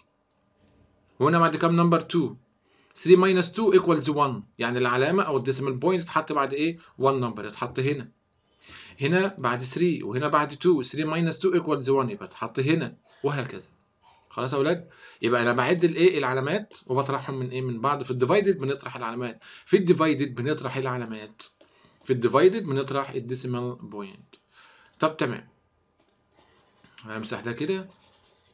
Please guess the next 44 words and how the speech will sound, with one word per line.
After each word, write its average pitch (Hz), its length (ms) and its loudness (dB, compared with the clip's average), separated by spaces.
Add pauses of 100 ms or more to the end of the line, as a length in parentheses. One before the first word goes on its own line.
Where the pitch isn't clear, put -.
(560)
طب 120 100 -2
يعني 143 200 0
يا 147 40 0
مستر 147 360 -4
هنا 147 80 -4
بقى 165 280 -2 (160)
قلنا 165 220 2
العلامات 143 280 0
دي 185 100 4
هتروح، 175 220 -2
دي 151 180 0
هتروح 135 340 -6
مع 113 100 -8
دي. 113 80 -4
اتفضل 190 360 0
لي 226 60 0
ايه 208 100 4
بقى؟ 160 220 -2
طبعًا 160 220 -2
الزيرو 147 260 -2
ورا 147 100 -2
ده 156 60 -4
ملوش 165 200 -8
اي 180 120 0
قيمه. 190 400 -2 (480)
Twenty-four 214 680 2
او 143 120 2
forty-two 208 540 2
divided 151 380 0
seven. 120 300 -6 (300)
سفن 165 520 -2
multiply 165 460 4
ايه 208 480 6
او 139 120 0
تايمز 160 400 0
ايه 175 200 2
equal 156 180 -6
forty-two. 156 520 -4
لازم 127 220 -2
اكون 143 140 -6
انت 139 80 -8
برضه 143 200 -4
حافظ 151 180 -4
الجدول. 165 380 -2